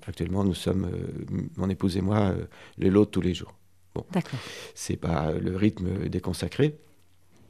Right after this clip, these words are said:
Speaker 1: mais on essaie quand même d'approcher un rythme de prière un peu, un, un peu plus suivi.
Speaker 2: Et donc, euh, pour le, pour les, les, les temps en commun,
Speaker 1: Alors,
Speaker 2: donc, euh,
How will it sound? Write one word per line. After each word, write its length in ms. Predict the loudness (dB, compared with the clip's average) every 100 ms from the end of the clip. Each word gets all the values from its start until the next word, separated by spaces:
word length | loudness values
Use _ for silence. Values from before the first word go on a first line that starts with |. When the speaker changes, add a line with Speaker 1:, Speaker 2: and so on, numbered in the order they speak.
| -16 -4
Speaker 1:
mais 80 | 0
on 60 | 0
essaie 200 | -2 -4
quand 140 | -2
même 120 | 0
d'approcher 500 | -2 -4 -6 -4 -2
un 60 | 0
rythme 240 | -2 -2
de 100 | -2
prière 360 | -2 -2 0 0
un 100 | -4 -6
peu, 80 |
un, 560 | -10 -10 -12 -16 -18 -16
un 40 | -12
peu 100 | -12
plus 180 | -10
suivi. 300 | -12 -10 -12 -12 -20 _ _ _ _ _ -20 -20 -20 -20 -20 -20 -10 2
Speaker 2:
Et 80 | 8
donc, 280 | 8 10
euh, 180 | 12 12
pour 180 | 12 8
le, 400 | 10 12 10 6
pour 200 | 2 0
les, 220 | 4 4 8
les, 160 | 8
les 140 | 10 10
temps 220 | 12 12
en 40 |
commun, 440 | 12 12 12 12 12
Speaker 1:
Alors, 180 | 10 8
Speaker 2:
donc, 160 | 6
euh, 240 | 4 4